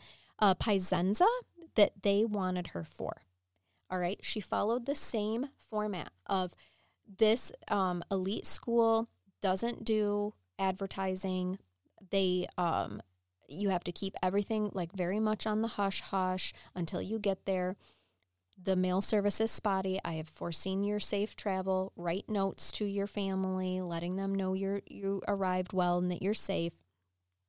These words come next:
So, September fifth, nineteen forty, Francesca arrives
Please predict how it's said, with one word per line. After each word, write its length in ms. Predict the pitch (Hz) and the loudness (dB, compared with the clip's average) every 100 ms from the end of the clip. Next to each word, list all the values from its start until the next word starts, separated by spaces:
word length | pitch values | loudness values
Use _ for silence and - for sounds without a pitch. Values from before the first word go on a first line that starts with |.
| _ | _
So, 400 | - - 220 180 - - - _ _ | -2 2 2 0 -8 -20 -20 _ _
September 480 | - 202 - 202 208 | -2 0 2 2 2
fifth, 320 | 294 220 208 | 4 4 4
nineteen 420 | 202 175 - 220 233 | 0 -2 0 0 0
forty, 440 | - 190 180 180 - _ _ _ _ _ _ | 0 0 0 -2 -6 _ _ _ _ _ _
Francesca 920 | - 202 175 175 185 170 - 214 285 - _ _ _ _ _ - - | -4 0 2 2 0 0 0 0 -2 -6 _ _ _ _ _ -20 -8
arrives 680 | - 180 165 151 165 196 - | -2 0 2 2 2 2 -2